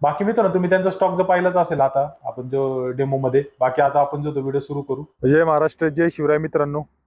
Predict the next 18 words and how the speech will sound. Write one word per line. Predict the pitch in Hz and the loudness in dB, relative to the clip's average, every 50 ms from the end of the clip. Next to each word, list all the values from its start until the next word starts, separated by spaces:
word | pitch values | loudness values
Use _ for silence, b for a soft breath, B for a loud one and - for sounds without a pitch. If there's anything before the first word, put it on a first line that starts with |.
| _ - | _ -6
आपण | 135 127 127 - 147 147 | -2 -2 0 0 0 0
हे | 143 | 2
बापना | 139 147 147 - 151 | 2 0 0 0 -2
मोटर्सवर. | 147 151 151 175 - - 160 - - 131 135 - _ _ _ _ _ _ _ _ _ _ _ _ _ _ - | -2 0 0 0 0 0 -4 -2 -2 -4 -4 -4 _ _ _ _ _ _ _ _ _ _ _ _ _ _ 0
अ, | 123 120 123 123 123 | 2 4 4 4 4
मी | 131 143 | 2 0
तुम्हाला | 139 165 156 156 151 | 0 0 0 0 2
त्यांचं | 156 160 160 165 165 | 2 0 2 2 2
आता | 151 151 | 2 2
मिक्स-, | 147 160 160 156 - - 170 156 147 143 | 2 0 0 -2 -2 0 2 4 4 4
मिक्स | 143 160 165 - - | 2 0 -4 -2 -2
सेगमेंटमध्ये | 185 165 165 170 170 165 170 170 165 170 | -4 -2 0 0 0 0 2 2 2 2
जे | 160 170 | 2 2
ते | 156 147 | 0 0
गाड्या | 127 139 139 143 143 | 0 2 2 2 2
दाखवणार | 147 147 147 - 151 147 143 | 2 2 0 0 0 0 0
आहे | 131 | -2
तुम्हाला. | 123 - 120 120 117 120 | -2 -4 -4 -4 -4 -4